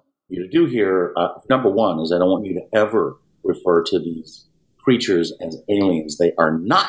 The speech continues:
aliens. They are N T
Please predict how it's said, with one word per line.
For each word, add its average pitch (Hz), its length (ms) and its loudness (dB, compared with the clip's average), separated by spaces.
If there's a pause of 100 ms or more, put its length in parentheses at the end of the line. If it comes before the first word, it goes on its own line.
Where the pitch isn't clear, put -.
(160)
aliens. 85 640 -2
They 92 160 2
are 80 260 -4 (100)
N 110 260 -2 (440)
T 90 320 -18